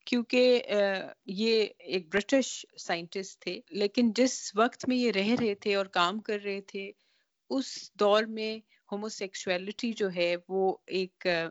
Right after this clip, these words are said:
کرمنل آفینس تھی اور گروس انڈیسنسی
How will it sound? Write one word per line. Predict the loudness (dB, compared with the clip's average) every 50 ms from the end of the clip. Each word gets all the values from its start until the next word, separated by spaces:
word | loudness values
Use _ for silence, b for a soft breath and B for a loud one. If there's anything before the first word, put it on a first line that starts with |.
| -8
کرمنل | -2 2 4 4 6 6 6 6 4 2
آفینس | -2 0 2 2 2 2 0 -4 -6 -4
تھی | -4 -4 -4 0 2
اور | 2 2 2
گروس | 0 -6 _ -18 -10 0 2 2 2 2 0 -2 -8 _ _ _ _
انڈیسنسی | -8 -6 -6 -4 -6 -6 -6 -2 -2 -2 -2 -2 -2 -4 -6 -6 -6 -6 -6 -6 -4 -4 -6